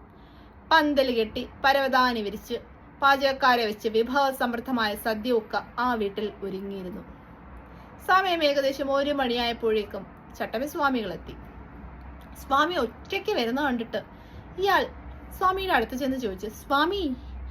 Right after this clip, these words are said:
അങ്ങ് എന്താ ഒറ്റയ്ക്ക്? അങ്ങയുടെ കുറേ കൂട്ടുകാരുണ്ടെന്ന് പറഞ്ഞതല്ലേ? അവർക്കൊക്കെ ഭക്ഷണം കരുതിയിട്ടുണ്ട്." അതായിരുന്നു അയാളുടെ പരിഭ്രമം. സ്വാമി പറഞ്ഞു, "നിങ്ങൾ വിഷമിക്കേണ്ട, അവർ സമയത്തിങ്ങ് എത്തിക്കൊള്ളും. ഒരു കാര്യം ചെയ്യ്, നിങ്ങൾ പായയിട്ട് ഇലയിട്ട്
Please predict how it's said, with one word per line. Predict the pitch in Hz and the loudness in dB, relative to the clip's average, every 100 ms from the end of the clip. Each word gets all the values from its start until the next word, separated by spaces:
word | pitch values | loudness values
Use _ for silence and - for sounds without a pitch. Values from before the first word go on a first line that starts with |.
| - - | -12 -4
അങ്ങ് | 240 349 | -2 0
എന്താ | 381 381 | 4 4
ഒറ്റയ്ക്ക്? | 233 - - 349 349 320 240 | 4 -2 -6 -2 -2 -2 -2
അങ്ങയുടെ | 226 277 359 | -4 -2 -2
കുറേ | 381 359 | -2 -2
കൂട്ടുകാരുണ്ടെന്ന് | 262 220 254 277 370 370 339 339 | -2 -2 2 4 4 2 -2 -2
പറഞ്ഞതല്ലേ? | 294 262 285 254 220 190 - | -2 -2 -4 -4 -4 -6 -10
അവർക്കൊക്കെ | 196 214 - 311 - - 392 | -10 -10 -6 -6 -6 2 4
ഭക്ഷണം | 392 294 - 370 381 | 4 0 -6 -6 -4
കരുതിയിട്ടുണ്ട്." | 381 370 359 330 302 226 - - - - 202 | -2 -2 -4 -4 -4 -4 -8 -18 -20 -8 -4
അതായിരുന്നു | 214 254 262 269 294 | 4 4 4 4 4
അയാളുടെ | 262 262 | 4 4
പരിഭ്രമം. | 254 208 208 220 202 185 - - - - | 0 0 -2 -2 -4 -8 -14 -18 -14 -4
സ്വാമി | 381 392 | -2 2
പറഞ്ഞു, | 285 202 | 0 0
"നിങ്ങൾ | 196 196 202 247 311 254 | -8 -8 -4 -2 0 -2
വിഷമിക്കേണ്ട, | 254 277 277 254 220 - - | -4 -8 -6 -4 -4 -6 -10
അവർ | 196 180 202 247 | -10 -8 -6 -2
സമയത്തിങ്ങ് | 247 247 247 254 247 | -2 0 -2 -4 -4
എത്തിക്കൊള്ളും. | 226 220 220 185 - - - - - - | -6 -6 -4 -4 -8 -16 -20 -20 -18 -2
ഒരു | 440 415 | 2 6
കാര്യം | 254 220 247 | 6 6 2
ചെയ്യ്, | 226 202 | -2 -4
നിങ്ങൾ | 233 269 | -2 -2
പായയിട്ട് | 269 277 269 285 381 381 240 214 233 - - - - - - - - - - | 0 6 6 6 4 2 0 -2 -6 -8 -12 -16 -18 -18 -18 -18 -18 -12 -4
ഇലയിട്ട് | 359 381 311 226 - | 0 0 0 -2 -4